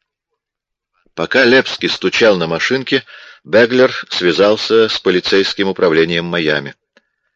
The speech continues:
Он задавал вопросы, хмыкал, снова задавал вопрос.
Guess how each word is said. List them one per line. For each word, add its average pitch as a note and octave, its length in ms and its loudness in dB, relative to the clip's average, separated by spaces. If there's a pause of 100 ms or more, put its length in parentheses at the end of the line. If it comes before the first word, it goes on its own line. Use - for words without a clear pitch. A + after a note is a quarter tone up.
(160)
Он F#2+ 180 -4
задавал E2+ 400 2
вопросы, G#2 580 2
хмыкал, A#2 540 -2 (720)
снова E2+ 580 0 (140)
задавал D2+ 460 -2
вопрос. D2 560 -6